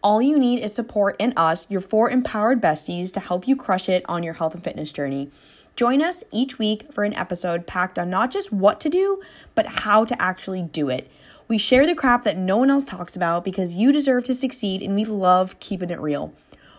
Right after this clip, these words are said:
Whether you're in your twenties, thirties, forties, fifties, or beyond, we got you covered. From four badass women to another, know that we love you, we appreciate you, and you deserve to feel good in your body. Now let's dive in.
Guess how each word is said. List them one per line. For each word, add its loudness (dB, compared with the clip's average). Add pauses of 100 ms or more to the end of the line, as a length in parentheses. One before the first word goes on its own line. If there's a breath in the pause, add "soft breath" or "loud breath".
(100)
Whether 4
you're 4
in -2
your -2
twenties, 2
thirties, 2
forties, 0
fifties, 0
or 2
beyond, 2
we -2
got 0
you -6
covered. -6 (280 loud breath)
From -4
four 4
badass 2
women 0
to 0
another, 0
know 0
that -2
we 4
love 4
you, 0
we -2
appreciate -2
you, 0
and -2
you 0
deserve 2
to -8
feel 0
good 2
in -6
your 0
body. -4 (220 loud breath)
Now 2
let's 2
dive 2
in. -4